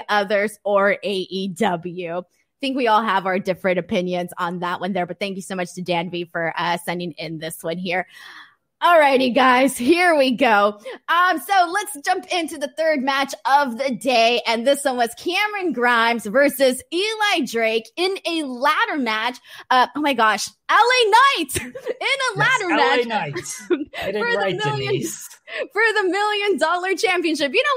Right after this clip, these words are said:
Speaker 1: what, Jeremy? To be fair, nobody likes the name L A Knight, all right? Sue me. Sue me.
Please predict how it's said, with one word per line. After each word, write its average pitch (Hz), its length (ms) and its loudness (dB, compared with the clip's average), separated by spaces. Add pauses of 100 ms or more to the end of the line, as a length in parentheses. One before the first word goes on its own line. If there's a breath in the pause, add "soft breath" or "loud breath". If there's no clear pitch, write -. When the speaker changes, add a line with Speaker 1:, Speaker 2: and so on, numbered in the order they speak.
Speaker 1:
what, 466 140 -2
Jeremy? 440 320 -2
To 415 160 -2
be 415 240 -4
fair, 427 220 -2 (160)
nobody 480 640 0 (100)
likes 415 320 -2
the 381 80 -4 (100)
name 381 280 -2 (140)
L 359 300 2
A 359 140 2
Knight, 285 500 0
all 247 140 2
right? 269 280 -2
Sue 427 440 -2
me. 214 280 -2 (140)
Sue 415 440 -4
me. 254 360 -4